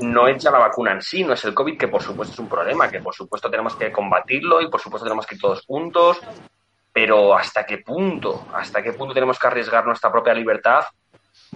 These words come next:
para combatir a este virus? Mm, creo que es muy peligroso y sobre todo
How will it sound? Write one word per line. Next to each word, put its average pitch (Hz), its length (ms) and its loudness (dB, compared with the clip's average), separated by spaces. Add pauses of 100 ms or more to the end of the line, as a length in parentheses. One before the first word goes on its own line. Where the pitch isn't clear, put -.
(120)
para 110 200 4
combatir 110 420 2
a 107 40 4
este 101 200 -6
virus? 135 460 -8 (120)
Mm, 98 580 -10
creo 120 200 2
que 135 60 2
es 131 80 -2
muy 143 140 -2
peligroso 131 580 2
y 135 100 -4
sobre 107 640 4
todo 143 480 0